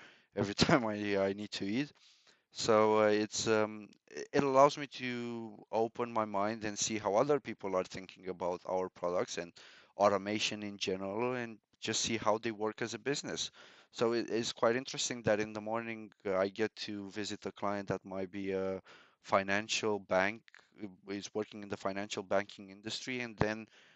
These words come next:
uh, later in the evening, I work with a ve-, beverage company, and they're both using the same products, and they're always asking me, "How is that company doing this? How is that company achieving these results?"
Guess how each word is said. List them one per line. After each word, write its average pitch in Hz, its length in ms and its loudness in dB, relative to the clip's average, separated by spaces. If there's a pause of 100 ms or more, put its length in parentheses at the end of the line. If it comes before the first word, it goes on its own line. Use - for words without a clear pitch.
(200)
uh, 107 220 6
later 110 380 2
in 113 160 -2
the 110 100 -4
evening, 117 340 -4
I 113 80 2
work 117 240 -4
with 127 160 -6
a 139 40 0
ve-, 147 160 4
beverage 139 540 2
company, 90 540 -4
and 92 260 -4 (360)
they're 104 100 -2
both 139 320 0
using 135 260 -2
the 120 100 0
same 120 280 -2
products, 101 580 2
and 120 100 -10
they're 113 140 2
always 131 380 2
asking 123 340 -2
me, 127 220 -8 (440)
"How 147 380 0
is 147 160 -6
that 147 180 2
company 120 600 -4
doing 110 600 -6 (800)
this? 180 360 4
How 120 340 4
is 123 140 0
that 117 160 -2
company 120 440 -4
achieving 175 520 -2
these 101 240 -2
results?" 87 460 -4